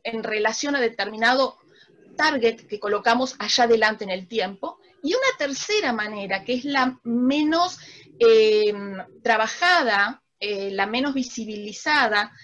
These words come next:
y la que es clave para darle sentido a la preparación y a la planificación,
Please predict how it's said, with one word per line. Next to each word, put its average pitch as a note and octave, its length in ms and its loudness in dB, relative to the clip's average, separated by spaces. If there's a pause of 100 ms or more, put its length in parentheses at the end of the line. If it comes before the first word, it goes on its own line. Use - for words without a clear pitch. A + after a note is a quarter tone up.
(320)
y C4+ 240 -2
la C4+ 160 0
que D#4 140 -4
es - 220 -10
clave D4+ 640 0 (240)
para D#4 460 2
darle F4+ 480 -2
sentido B3+ 1000 0 (320)
a C#4 120 4
la C#4+ 140 2
preparación A#3 680 -2
y A#3 100 -2
a A#3 60 4
la A3 140 0
planificación, F#3+ 840 -8